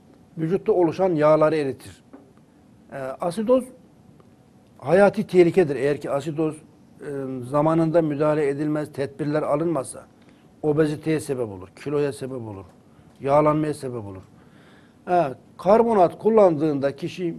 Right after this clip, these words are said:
mideyi rahatlatır. Midenin birkaç tabakadan oluşur mide. Mide hem sodyum bikarbonat salgılar, hem hidroklorik asit salgılar. Hem asit salgılar hem karbonat.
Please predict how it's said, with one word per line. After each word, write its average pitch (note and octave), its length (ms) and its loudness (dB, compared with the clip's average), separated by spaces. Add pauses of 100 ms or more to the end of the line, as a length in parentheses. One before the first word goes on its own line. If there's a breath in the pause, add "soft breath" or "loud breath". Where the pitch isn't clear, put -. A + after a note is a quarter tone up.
(120)
mideyi E3+ 480 4
rahatlatır. D#3 720 0 (480)
Midenin A3+ 560 6 (880)
birkaç A3+ 380 4
tabakadan G#3 480 4
oluşur D#3 340 0
mide. G#2+ 280 -10 (760 loud breath)
Mide B3 300 10
hem A#3+ 320 0
sodyum G#3+ 500 4
bikarbonat F#3+ 580 6 (1600)
salgılar, A#3 520 8 (800)
hem A#3+ 260 2 (200)
hidroklorik A3 600 4
asit E3+ 300 -2
salgılar. D3+ 380 4
Hem G3+ 160 0
asit A3 260 -2
salgılar A#3+ 400 -2
hem G#3+ 140 0
karbonat. E3 440 2